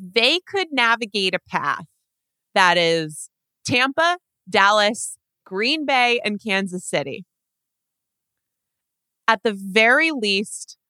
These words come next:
they are playing in one facet of the game, strength on weakness. I, I genuinely think that they can exploit that against Tampa Bay.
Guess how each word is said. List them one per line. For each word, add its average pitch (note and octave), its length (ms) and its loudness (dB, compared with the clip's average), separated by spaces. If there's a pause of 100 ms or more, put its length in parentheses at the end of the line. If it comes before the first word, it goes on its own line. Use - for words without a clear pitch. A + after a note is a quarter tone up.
(120)
they G3 160 2
are F#3+ 120 4
playing F3+ 540 -2
in F3 180 -4
one F#3 400 2
facet G#3 380 2
of F3+ 80 -8
the F#3+ 80 -4
game, D#3+ 460 0 (260)
strength E3+ 580 -2
on D#3+ 180 2
weakness. - 640 -12 (400)
I, G#3 140 4
I A#3+ 200 4 (220)
genuinely B3+ 640 2
think G#3+ 300 -2
that F3 140 0
they F3 120 -2
can F3+ 180 -6
exploit D#3 460 -4
that D#3+ 140 0
against D#3+ 300 -6
Tampa D#3+ 260 -6
Bay. D3+ 400 -2